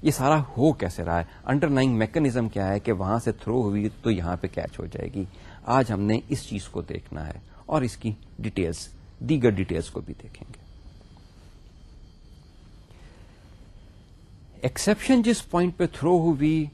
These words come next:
ایکسیپشن جس پوائنٹ پہ کیچ ہوئی، they are normally in different functions۔ اس سارے پروسیس کو یہاں سے ایکسیپشن تھرو ہوئی اور کسی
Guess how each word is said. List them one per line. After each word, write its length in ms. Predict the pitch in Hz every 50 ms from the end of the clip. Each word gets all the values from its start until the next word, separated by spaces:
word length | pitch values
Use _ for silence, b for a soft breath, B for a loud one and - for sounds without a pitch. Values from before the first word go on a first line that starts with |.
| - - - - - - - -
ایکسیپشن 640 | - 127 - - - 170 160 - - - 180 156 123
جس 240 | 131 123 - -
پوائنٹ 220 | - 120 117 117 110 -
پہ 80 | 123 113 -
کیچ 300 | - 110 101 104 - -
ہوئی، 240 | 90 82 87 95 107 107 104 107
they 400 | 120 143 151 - - 98 98 101
are 140 | 113 107 101
normally 600 | 92 92 90 92 107 113 117 104 98 90 98 110
in 220 | - - 127 110
different 580 | 101 - 92 - - - 87 92 95 - - 135
functions۔ 500 | 113 101 - - - - - - - - - - - - - - - - - - - - - - - - - - - - - -
اس 120 | - 143
سارے 400 | - - - 127 139 180 214 233
پروسیس 440 | 226 - 165 147 135 - 156 143 -
کو 340 | - - 127 123 123 120 120 127 - - - - -
یہاں 360 | 95 90 104 104 107 131 139
سے 120 | 131 - 113
ایکسیپشن 440 | - - - 101 - - - 104
تھرو 320 | 101 - - - 135 139 131
ہوئی 300 | 120 113 107 113 113 113
اور 160 | 117 104 101 - -
کسی 360 | 110 104 - - 110 101